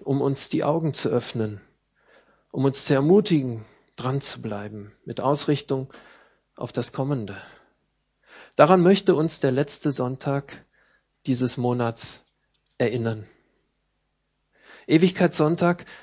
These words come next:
das ist auch der letzte Sonntag des Kirchenjahres. Kirchenjahr,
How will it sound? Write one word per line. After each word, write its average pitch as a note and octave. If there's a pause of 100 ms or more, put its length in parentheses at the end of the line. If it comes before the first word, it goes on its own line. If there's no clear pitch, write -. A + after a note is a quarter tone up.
das C#3+
ist C#3+
auch C#3
der C#3
letzte D3
Sonntag C#3+
des -
Kirchenjahres. G#2+ (1200)
Kirchenjahr, E3+